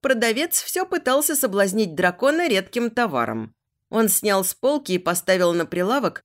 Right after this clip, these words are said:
брёвнышко с тремя зелёными лягушками. Простое заклинание,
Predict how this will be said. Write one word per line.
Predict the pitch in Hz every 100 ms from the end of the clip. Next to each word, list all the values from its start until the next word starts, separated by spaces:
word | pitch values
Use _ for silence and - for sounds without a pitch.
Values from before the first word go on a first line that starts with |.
| _ -
брёвнышко | 233 302 170 160 - -
с | 160
тремя | - 175 208
зелёными | 202 185 190 185 190 196
лягушками. | 208 180 127 - - 117 113 110 _ _ _ _
Простое | 262 262 - 339 302
заклинание, | 285 269 233 170 151 147 143